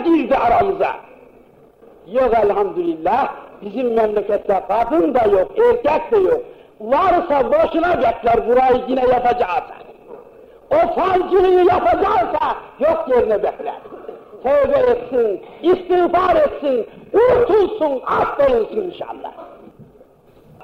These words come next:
Üçüncü, bize doğru geliyor gibi şimdi. Müslümanlara kencilik eden, Müslümanlarla küs duran, Müslümanlarla barışmayan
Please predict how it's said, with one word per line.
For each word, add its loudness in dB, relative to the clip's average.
Üçüncü, 4
bize 4
doğru 8
geliyor 6
gibi 0
şimdi. 0
Müslümanlara 2
kencilik 2
eden, 4
Müslümanlarla 2
küs 0
duran, 2
Müslümanlarla 4
barışmayan 4